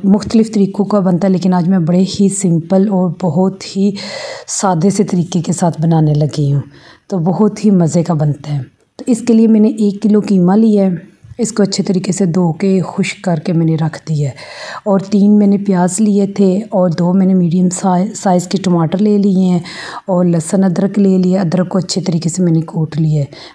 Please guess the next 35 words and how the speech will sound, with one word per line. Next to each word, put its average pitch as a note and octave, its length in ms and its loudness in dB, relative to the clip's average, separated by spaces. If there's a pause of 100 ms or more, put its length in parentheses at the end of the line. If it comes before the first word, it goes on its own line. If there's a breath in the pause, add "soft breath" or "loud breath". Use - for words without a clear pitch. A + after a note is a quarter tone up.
(120)
बाकी F#3 260 0
यही G3+ 240 4
जो G3+ 140 2
आम F#3+ 300 2
घरों F3+ 220 2
में F#3 340 2
सादा F3+ 480 0
सा F3+ 260 0
मसाले F3 500 2
इस्तेमाल F3 420 0
होते F3 200 -2
हैं, E3+ 80 0
सूखा F3+ 340 0
धनिया, F3 360 2
काली F3+ 340 0
मिर्च, F3 380 0
सुरख - 420 -4
मिर्च, F3+ 340 0 (600 loud breath)
हल्दी F#3 300 2
पाउडर F3+ 400 0
और F#3+ 160 0
नमक D#3+ 360 0
वगैरह D#3 320 0
मैंने D3 260 0
लिया C#3 300 -2
है। - 180 -16 (1400)
अब G3+ 120 -2
सबसे A3 360 0
पहले G3+ 280 2
हम F#3+ 180 4
जो F#3 140 2
है F#3+ 60 4
ना F#3+ 120 4
कीमे F#3 460 2
को G3+ 160 0